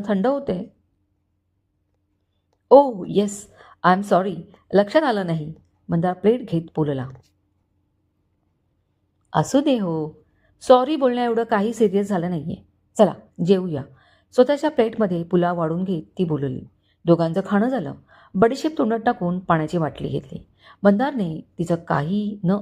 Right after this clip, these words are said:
ऐकता बिल दिले. बस सुरू व्हायला अजून थोडा अवधी होता, कारण बसमधले काही जण अजून जेवत होते. दोघे बाहेर आले. संध्याकाळ रात्रीकडे झुकत होती. मंद, आल्हाददायक वारा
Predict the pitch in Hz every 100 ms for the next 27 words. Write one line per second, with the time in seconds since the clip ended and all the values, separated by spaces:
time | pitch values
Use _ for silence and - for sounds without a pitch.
0 | 190 190 196 151 190 - 156 160 151 139
1 | - - _ _ _ - 240 311 - 277
2 | 262 254 208 185 - 160 175 170 170 180
3 | 160 208 254 175 160 - - _ - 180
4 | 190 170 233 294 269 196 190 190 190 254
5 | 175 165 - 160 180 240 208 185 185 143
6 | - - _ _ _ 156 160 165 147 165
7 | 135 - _ _ _ _ - 226 269 294
8 | 190 170 170 156 156 160 185 208 240 247
9 | 170 139 151 - _ _ - 180 202 202
10 | 180 165 - 180 233 226 180 175 185 185